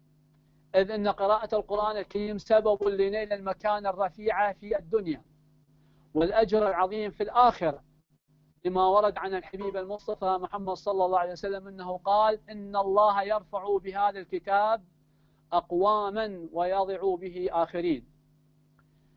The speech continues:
أيضا نل-، نيل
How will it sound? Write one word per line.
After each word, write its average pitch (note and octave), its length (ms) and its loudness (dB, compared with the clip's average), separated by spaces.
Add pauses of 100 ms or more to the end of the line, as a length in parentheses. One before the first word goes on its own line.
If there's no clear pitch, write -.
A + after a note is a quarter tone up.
(1080)
أيضا A3 280 4
نل-، A3+ 360 2 (120)
نيل G#3+ 420 -2